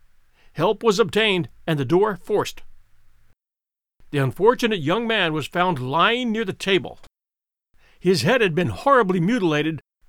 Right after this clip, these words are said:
by an expanding revolver bullet, but no weapon of any sort was to be found in the room. On the table lay two banknotes for ten pounds each, and seventeen pounds ten in silver and gold, the money arranged in little piles of varying amount.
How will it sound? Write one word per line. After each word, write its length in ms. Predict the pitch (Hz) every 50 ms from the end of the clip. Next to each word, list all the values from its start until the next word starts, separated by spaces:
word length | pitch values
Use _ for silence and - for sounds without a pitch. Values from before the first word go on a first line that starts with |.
| - _
by 100 | - 156
an 80 | 151 147
expanding 580 | 135 - - - 208 233 247 233 202 202 190
revolver 440 | 165 170 160 170 202 220 185 151 143
bullet, 340 | 131 147 151 131 - - - - - - - - - -
but 120 | 127 110
no 220 | 110 131 165 220 240
weapon 340 | 208 202 220 220 226 202 170
of 80 | 147
any 180 | 170 214 269 233
sort 320 | - - 214 208 196 156
was 140 | 151 156 135
to 80 | - 165
be 120 | 151 151
found 280 | - 185 185 185 170 147
in 80 | 151
the 100 | 143 139
room. 340 | 147 208 269 240 131 107 - - - - - - - - _ - - - - - - - - - - _ _ - - - - -
On 180 | - 127 175
the 80 | 220 220
table 380 | - - 220 220 185 180 180 165
lay 160 | 165 170 165
two 260 | - - - 277 269
banknotes 720 | 196 160 175 214 226 - - 180 170 175 190 190 - - - _
for 120 | - 170
ten 300 | - - - 214 220 202
pounds 320 | 127 170 196 202 185 139 131
each, 260 | 160 131 - - - _ _ - - - - -
and 100 | - 123
seventeen 600 | - - - 180 208 240 208 - 214 269 269 214
pounds 400 | - 160 180 185 180 170 151 -
ten 280 | - - 226 233 220 202
in 100 | 185 165
silver 460 | 127 - - 240 214 170 139 160 170
and 200 | 160 160 175 165
gold, 380 | 143 165 196 175 127 92 - - - - _ _ _ _ _ _ _ -
the 80 | 131
money 260 | 117 131 147 175 202
arranged 420 | 202 180 165 175 190 196 180 135 143
in 120 | 147 143
little 200 | 156 202 240 240
piles 460 | 147 - 190 196 190 180 175 180 156
of 120 | 156 139 113
varying 440 | 123 165 196 202 185 185 190 185 175
amount. 400 | - 151 165 170 147 131 -